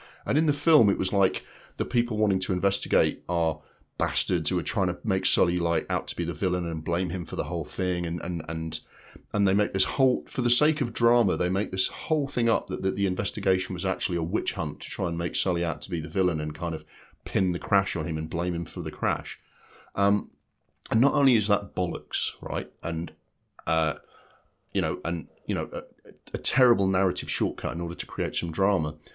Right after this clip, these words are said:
it also plays into this very right-wing narrative that anyone regulating things is just getting in the way, that regulators are arseholes stopping good people getting and doing what they're doing. And most people would sit back and say, "No, I'm glad there's a regulator on fucking air, air travel." Do you know what I mean?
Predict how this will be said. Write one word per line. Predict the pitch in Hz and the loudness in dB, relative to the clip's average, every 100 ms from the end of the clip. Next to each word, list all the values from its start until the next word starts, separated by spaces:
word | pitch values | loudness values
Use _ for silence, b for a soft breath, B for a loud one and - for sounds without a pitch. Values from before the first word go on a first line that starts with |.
| B | B
it | - | 2
also | 127 135 113 | 4 4 2
plays | - 104 92 | 4 4 4
into | 98 92 | 0 -2
this | 90 | -2
very | - 95 | 2 2
right-wing | 92 95 90 90 | 4 2 0 -2
narrative | 90 90 - - | -2 -2 -4 -2
that | 90 - | -2 0
anyone | 113 120 107 95 | 4 6 4 4
regulating | 107 110 101 85 82 80 | 2 2 0 0 -2 -8
things | - 78 73 | -6 -6 -4
is | 80 | -6
just | - 85 - | -4 -4 0
getting | 85 80 | -2 0
in | 85 | -4
the | 85 | -2
way, | 87 95 | 0 -2
that | 110 | -2
regulators | 90 98 95 87 80 - | -2 -2 0 0 2 0
are | 87 | 0
arseholes | 90 85 95 87 | 0 0 0 0
stopping | - 95 - 90 | -2 -4 -4 -4
good | 98 87 | -4 -2
people | 101 95 | -2 -2
getting | 92 82 92 | -4 -2 -2
and | 87 | -2
doing | 92 92 | -2 -2
what | 90 | -4
they're | 87 | -2
doing. | 95 117 123 B B B B | 0 -2 -4 B B B B
And | 135 | 2
most | 196 - | 4 4
people | 123 113 | 2 2
would | 98 | 2
sit | 110 - | 0 2
back | 101 104 | 0 -2
and | |
say, | 92 117 | 0 0
"No, | 117 170 | 2 2
I'm | |
glad | 190 107 104 | 2 0 2
there's | 131 | 2
a | 113 | 4
regulator | 95 90 90 104 127 | 4 4 2 2 2
on | 92 | -2
fucking | - 101 95 - | -2 -4 -4 -4
air, | 87 80 - | -2 -2 -4
air | 80 76 | -6 -4
travel." | - 82 113 123 - | -2 -2 -4 -8 -4
Do | |
you | 151 | 0
know | |
what | 143 | 2
I | 147 101 | 2 0
mean? | - | -4